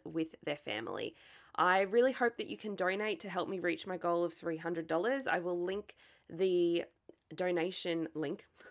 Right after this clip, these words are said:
<laughs> in my show notes for you.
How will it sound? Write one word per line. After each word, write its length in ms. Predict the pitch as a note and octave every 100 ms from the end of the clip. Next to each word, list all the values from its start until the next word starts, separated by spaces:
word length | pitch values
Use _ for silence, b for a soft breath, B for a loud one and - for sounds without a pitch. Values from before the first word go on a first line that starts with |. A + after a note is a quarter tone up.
| _
<laughs> 340 | _ _ _
in 280 | F3+ E3+ E3+ -
my 380 | E3+ D#3 D3 C#3+
show 260 | - D3 C#3+
notes 280 | C#3 C3+ -
for 180 | - C3
you. 220 | A2 -